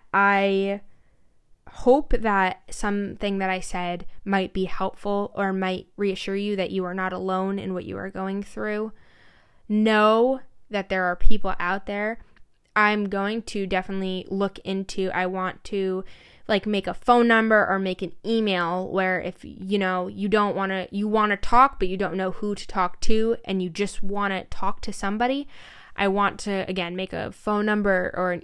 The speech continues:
email where you can reach out to me, and I will try and talk to you in any way that I can,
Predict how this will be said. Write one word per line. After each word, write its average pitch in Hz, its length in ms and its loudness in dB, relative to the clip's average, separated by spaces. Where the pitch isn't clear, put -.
email 185 640 -2
where 185 180 0
you 185 180 -4
can 190 140 -6
reach 185 220 -4
out 180 240 -2
to 185 100 -4
me, 180 280 -6
and 180 100 -6
I 180 120 -6
will 175 360 -6
try 180 500 -2
and 170 320 -8
talk - 340 6
to - 100 -4
you 175 300 -6
in 190 180 -8
any 190 260 -4
way 170 200 -2
that 165 160 -6
I 170 160 -4
can, 175 480 4